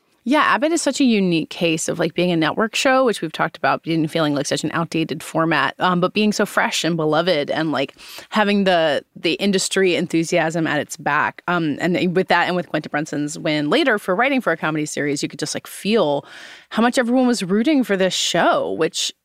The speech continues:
you know, not that anyone was rooting against anything else in the room, but you can feel it when it's special, even on television. Rebecca, I wanna ask you about a moment of <laughs> semi-controversy. I don't know if the, really this even counts, but people got really mad about Jimmy Kimmel laying on the <laughs> stage during Quinta Brunson's speech,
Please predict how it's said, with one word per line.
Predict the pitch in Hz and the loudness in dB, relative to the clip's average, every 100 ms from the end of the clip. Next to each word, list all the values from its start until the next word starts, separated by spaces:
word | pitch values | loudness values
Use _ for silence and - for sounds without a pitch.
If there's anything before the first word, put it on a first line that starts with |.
| _ _ - | _ _ -2
you | 247 | 2
know, | 233 190 226 | 4 2 2
not | 269 285 | 2 2
that | 262 | 2
anyone | 240 240 214 | 2 2 2
was | 202 | 2
rooting | 202 180 | 2 2
against | 165 240 220 | 2 0 0
anything | 180 143 | -2 -2
else | 147 131 | -2 -2
in | 147 | -4
the | 143 | -4
room, | 147 143 | -4 -4
but | 139 131 | -2 0
you | - | 0
can | 311 | 0
feel | - 403 | 2 0
it | - | 2
when | 160 | -2
it's | - | -2
special, | - 160 - | -2 -2 -2
even | 156 147 | -4 -6
on | 143 | -8
television. | 151 160 - 156 - 190 _ _ _ _ _ _ _ _ _ _ _ - | -4 -4 -4 -10 -10 -12 _ _ _ _ _ _ _ _ _ _ _ 0
Rebecca, | 233 240 214 | 2 2 2
I | |
wanna | 226 247 | 2 2
ask | 214 - | 0 0
you | 214 | 0
about | 180 170 | 2 2
a | 185 | 2
moment | 165 170 - | 0 0 0
of | 156 151 - | -2 -4 -12
<laughs> | |
semi-controversy. | - - - 202 269 269 285 320 311 349 | -8 -8 -2 -2 0 0 2 0 2 2
I | 208 | 2
don't | 139 | 0
know | 143 | -2
if | 147 - | -4 -4
the, | 156 - | -6 -2
really | 139 | -2
this | 135 151 151 | -2 -4 -4
even | 156 | -4
counts, | 156 165 147 | -4 -4 -4
but | - | -4
people | 170 196 302 | -2 0 2
got | 392 | 2
really | 214 202 196 | 2 2 2
mad | 165 165 | 2 2
about | 160 | 0
Jimmy | 147 165 156 | 0 -2 -2
Kimmel | - 151 160 | -2 0 0
laying | 156 147 156 | 0 0 0
on | 160 | 0
the | 156 | -2
<laughs> | |
stage | - 170 - 202 208 | -4 -6 -4 -2 0
during | 180 165 180 | 0 0 0
Quinta | 160 151 | -2 -4
Brunson's | 160 151 160 165 160 | -2 -2 -2 -2 -4
speech, | - - 151 202 | -6 -2 0 0